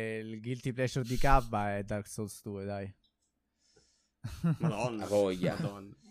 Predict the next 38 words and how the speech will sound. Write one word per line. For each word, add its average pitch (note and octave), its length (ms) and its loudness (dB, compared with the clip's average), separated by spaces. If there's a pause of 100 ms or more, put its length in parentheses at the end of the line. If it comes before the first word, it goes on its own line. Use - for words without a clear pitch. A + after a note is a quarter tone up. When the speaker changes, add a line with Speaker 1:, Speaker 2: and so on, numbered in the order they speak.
(160)
Speaker 3:
Anche C3 240 2
se G#2+ 160 -4
però C#3 240 6
lui B2+ 180 4
avrà, G#2+ 300 6
lui, A2+ 200 -2
eh, - 80 -4
avrà E2+ 560 -4
mille G#2+ 280 -2
modi G2+ 260 -2
per, F#2+ 380 -8
per G2 140 -12
spiegarti F2+ 560 -4
che D2+ 320 -4
effettivamente E2 520 -8
è - 20 -10
bello, D2+ 340 -6
quindi D2 420 -10
Speaker 1:
Ma G#2+ 140 -6
sì, F2 300 -10
a G#2 80 -12
voglia. G#2 300 -12 (1080)
Speaker 3:
non G2 220 0
lo G#2 100 4
considera G2 460 0
tanto E2+ 260 -2
un F2+ 120 -6
guilty, F2 440 -8
esatto. E2 460 -4 (960)
Speaker 1:
Non - 80 -20
so - 120 -16
che F#2+ 120 -12
co-, G2+ 140 -12
gio-, F#2+ 180 -14
che G2+ 100 -14
gioco G2 260 -14
sia G2 140 -12
questo. G2+ 440 -16